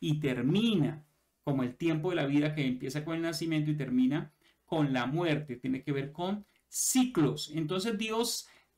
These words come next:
eh, escribe en parte Apocalipsis con ciclos, o sea, cosas que inician, tienen un proceso y finalizan,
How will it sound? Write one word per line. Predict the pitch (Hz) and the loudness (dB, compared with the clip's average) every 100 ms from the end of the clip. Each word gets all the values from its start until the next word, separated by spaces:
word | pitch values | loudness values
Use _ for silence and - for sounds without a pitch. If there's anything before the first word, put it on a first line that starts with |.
| 180 | 0
eh, | 175 - 165 | 2 2 0
escribe | 151 - 208 196 214 202 165 | 0 -2 -2 0 2 2 2
en | 147 147 | 2 2
parte | 175 165 160 | 0 0 0
Apocalipsis | 190 180 170 147 147 156 - | -2 -2 0 0 -2 -8 -4
con | 139 | -4
ciclos, | - 233 220 131 | -2 -4 -2 -2
o | |
sea, | 131 120 | -2 -4
cosas | 147 143 190 - | -2 -2 -4 -4
que | 240 | -4
inician, | 233 208 - 214 226 - _ - | -2 -2 -4 -4 -4 -6 _ 0
tienen | 165 175 | 0 0
un | 180 | -2
proceso | 185 185 185 160 165 | -2 0 0 -2 -4
y | - | -6
finalizan, | 175 151 127 170 160 - - | 0 2 2 0 -2 -4 -6